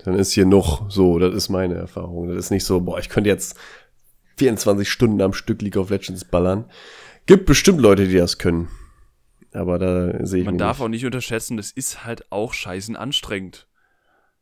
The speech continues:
Speaker 1: Ja.
Speaker 2: Also
Speaker 1: Das zermürbt einen auch.
Speaker 2: Also rein,
Speaker 1: Schon.
Speaker 2: rein mental, man, man ist schon, man kommt schon an gewisse Grenzen nach einer Zeit. Das, das unterschätzt man. Und körperlich auch,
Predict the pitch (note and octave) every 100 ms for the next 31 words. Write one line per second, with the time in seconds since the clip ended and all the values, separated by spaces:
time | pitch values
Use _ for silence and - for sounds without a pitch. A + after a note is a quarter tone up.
0 | _ _ _ _ _ - - - _ _
1 | - G#2 G#2+ G#2 G2+ G2+ - _ _ -
2 | - - - - - E3+ F#3 D#3+ G#2 F2+
3 | F#2 F2+ G2+ A2 A2 A2 G#2 A2 A2+ A#2
4 | - A2+ A2+ A2+ A#2 - A#2+ C3 D#3 D3
5 | C#3 C#3+ C#3 C3+ C3+ - E3 D#3+ F3 E3+
6 | - C#3 D3+ E3+ E3+ F3 E3 D#3 D#3+ F3
7 | - C4+ B3+ A2 G2 G2 F#2 - F#2 F2
8 | G2+ G#2 B2+ C3 D3 E3+ E3 D#3 - G2+
9 | F2+ F#2 - A#2 - D3 D3+ - C3 E3+